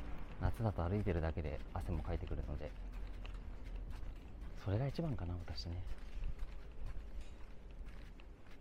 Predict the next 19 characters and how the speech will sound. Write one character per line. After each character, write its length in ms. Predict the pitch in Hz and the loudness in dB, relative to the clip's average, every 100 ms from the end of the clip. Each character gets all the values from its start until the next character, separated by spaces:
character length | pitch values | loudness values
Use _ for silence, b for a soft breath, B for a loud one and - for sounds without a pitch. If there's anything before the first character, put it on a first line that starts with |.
| - - - - - - - - - - - - - - - - - - - - - | -10 -12 -8 -8 -8 -6 -4 -2 -2 -4 -4 -8 -8 -6 -8 -8 -8 -6 -4 -4 -4
で、 60 | 110 | -2
北 140 | - - 175 | -2 0 0
海 100 | 170 | 4
道 120 | 90 76 | 4 4
に 80 | 78 | 2
も 120 | 78 - - - 92 | 0 -2 0 0 2
夏 240 | 87 - | 2 8
行 80 | 87 | 8
っ 40 | |
た 80 | 104 | 8
こ 80 | 90 | 4
と 100 | 82 | 2
あ 40 | |
る 60 | 78 | 0
ん 120 | 71 | 0
で 60 | 73 | 0
す 80 | - | 0
け 80 | 73 | 2
ど 200 | 78 | 2